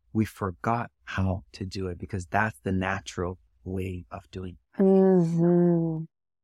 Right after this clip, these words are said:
Speaker 2: Yeah, and in your rock bottom, you mentioned searching, "How do I be happy?"
Speaker 1: Mm-hmm.
Speaker 2: Do you feel like now, with what you know, that's a feeling that you seek to be?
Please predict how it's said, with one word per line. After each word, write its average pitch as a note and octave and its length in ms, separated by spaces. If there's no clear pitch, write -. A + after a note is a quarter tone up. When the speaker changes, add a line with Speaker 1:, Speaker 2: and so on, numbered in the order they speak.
Speaker 2:
Yeah, G3 160
and F#3+ 140
in A#3 240
your G#3 400
rock E3+ 260
bottom, F3 280
you E3+ 100
mentioned E3+ 420
searching, D#3 520
"How E3+ 160
do E3+ 100
I E3 100
be D#3+ 140
happy?" D3+ 680
Speaker 1:
Mm-hmm. G3 380
Speaker 2:
Do G3 120
you A#3+ 140
feel A3+ 260
like F#3 280
now, D#3+ 420
with D#3 300
what E3+ 160
you E3+ 120
know, D#3 380
that's E3 240
a F3+ 60
feeling E3 440
that D#3 140
you D#3+ 100
seek - 320
to - 100
be? G2+ 300